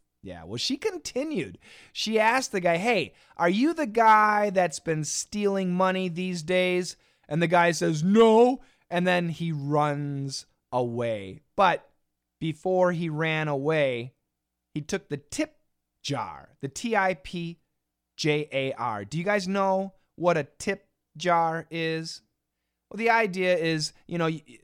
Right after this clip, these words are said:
y-, how much is it? It's four dollars and seventy-five cents. And then they g-, you give them five dollars, and then they give you twenty-five cents change,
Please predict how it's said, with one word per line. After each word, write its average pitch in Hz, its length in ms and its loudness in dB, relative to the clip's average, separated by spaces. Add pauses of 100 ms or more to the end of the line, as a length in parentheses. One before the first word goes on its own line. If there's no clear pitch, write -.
(360)
y-, 143 220 -4
how 160 260 2
much 170 280 -2
is 165 200 -4
it? 170 240 -4 (240)
It's 139 440 -2 (160)
four 196 340 4
dollars 160 800 2
and 151 140 -4
seventy-five 143 1000 -4
cents. - 680 -10 (440)
And 147 140 -2
then 180 100 2
they 196 140 0
g-, 165 180 -8
you 180 140 -4
give 185 160 -2
them 185 120 -2
five 147 440 -2
dollars, 113 580 -6
and 143 160 -4
then 156 120 -2
they 190 160 0
give 175 280 -4
you 180 100 -6
twenty-five 156 760 -6
cents 120 480 -10 (160)
change, 143 600 -8